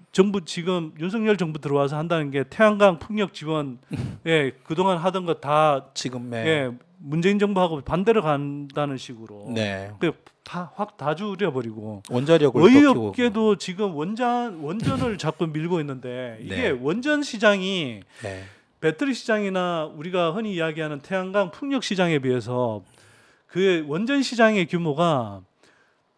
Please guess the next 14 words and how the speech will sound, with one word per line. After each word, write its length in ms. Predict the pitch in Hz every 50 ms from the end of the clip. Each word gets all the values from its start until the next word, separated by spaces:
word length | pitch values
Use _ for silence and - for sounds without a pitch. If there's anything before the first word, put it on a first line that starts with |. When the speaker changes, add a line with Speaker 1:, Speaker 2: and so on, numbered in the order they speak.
| _ - - -
Speaker 1:
백분의 440 | 139 - - - - 339 359 359 311
일도 200 | 277 277 247 294
안 140 | 226 156 143
돼요, 260 | 139 143 165 180 156
향후에. 440 | 139 156 143 139 131 120 110 107 104 110
Speaker 2:
맞아요, 400 | 117 117 120 - 185 170 151 135
맞아요. 220 | 131 120 170 190
Speaker 1:
예, 240 | 202 185 147 123 113
Speaker 2:
네. 80 | 131 127
Speaker 1:
백분의 400 | 156 156 127 127 320 330 330 311
일도 220 | 277 262 240 285
안 160 | 226 147 135
됩니다. 460 | 135 160 196 190 160 123 110 104 98 95
Speaker 2:
네. 300 | - 165 151 139 135 131